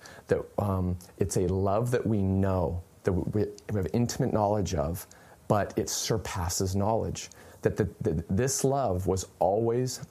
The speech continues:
meant to be on a heart level through trust.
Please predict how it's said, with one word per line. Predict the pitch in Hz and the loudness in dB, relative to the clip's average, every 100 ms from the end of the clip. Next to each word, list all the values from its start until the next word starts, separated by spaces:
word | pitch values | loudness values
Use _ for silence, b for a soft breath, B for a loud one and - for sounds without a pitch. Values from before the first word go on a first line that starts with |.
| - | -2
meant | 101 104 104 | 0 0 -2
to | 95 | -4
be | 95 95 90 | 0 0 0
on | 101 92 | 0 -2
a | |
heart | 90 - 90 - | -2 0 0 0
level | 80 80 - - - - - - - - - - | 0 0 -2 -4 -14 -20 -20 -20 -20 -8 -4 -4
through | - - 107 110 | -6 -4 0 0
trust. | - - - 101 - - | 0 0 0 -2 -8 -14